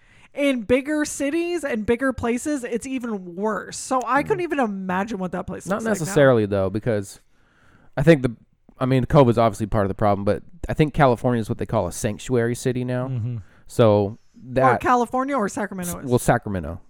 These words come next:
Speaker 2: I
Speaker 1: Oh,
Speaker 2: think, in
Speaker 1: okay.
Speaker 2: general.
Speaker 1: So it's just different here, you
Speaker 2: So
Speaker 1: think,
Speaker 2: it's
Speaker 1: than
Speaker 2: kinda,
Speaker 1: L A?
Speaker 2: like, deemed okay to, like,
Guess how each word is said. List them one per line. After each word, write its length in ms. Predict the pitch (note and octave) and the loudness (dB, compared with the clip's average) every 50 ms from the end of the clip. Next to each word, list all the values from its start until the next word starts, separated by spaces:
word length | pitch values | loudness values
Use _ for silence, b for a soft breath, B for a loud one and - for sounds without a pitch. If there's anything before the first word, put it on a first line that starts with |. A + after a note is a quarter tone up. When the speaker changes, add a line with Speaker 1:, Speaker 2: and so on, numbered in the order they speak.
| _ _ | _ _
Speaker 2:
I 280 | - A3 G#3 G3 F#3 F3 | -6 -4 -2 -2 -2 -2
Speaker 1:
Oh, 40 | F3 | -2
Speaker 2:
think, 220 | A2+ G2 - - | -2 -4 -4 -4
in 120 | F#2+ A2 G#2+ | -4 -4 -4
Speaker 1:
okay. 20 | |
Speaker 2:
general. 480 | G#2+ A2+ A#2 A2 G#2+ G#2 F#2+ G2 G2+ G#2 | 0 0 0 0 0 0 -2 -2 -4 -4
Speaker 1:
So 160 | - C#4+ C4+ | -4 -2 -2
it's 140 | C4 C4 - | -2 -4 -4
just 180 | - C#4 C4+ G#3 | -8 -10 -8 -6
different 320 | A3 A3+ A3 A#3 A3+ G#3+ | -6 -4 -4 -4 -8 -8
here, 120 | - A#3+ A#3 | -6 -6 -2
you 100 | A#3 A3 | 4 8
Speaker 2:
So 140 | - D3 | 10 10
Speaker 1:
think, 80 | C#3+ D3 | 10 10
Speaker 2:
it's 80 | C#3+ - | 8 8
Speaker 1:
than 60 | E3+ D#3+ | 6 6
Speaker 2:
kinda, 120 | D3 C#3 | 6 8
Speaker 1:
L 20 | C3 | 6
A? 60 | A#2+ | 6
Speaker 2:
like, 200 | A2 G#2 A2 A#2 | 4 2 0 0
deemed 600 | B2 B2 B2 B2 A#2+ A2+ G#2 G2+ G2+ G2+ G#2+ A2+ - | 2 2 4 4 2 2 0 -2 -4 -6 -6 -6 -2
okay 520 | - A2+ G2+ - - B2 G#2+ G#2 G#2 G2 F#2 | 0 0 0 0 -2 -2 -2 -2 -2 -2 -4
to, 180 | - - G2 | -4 -6 -6
like, 380 | F2 - F2 E2+ D#2+ - - | -4 -4 -4 -6 -6 -8 -16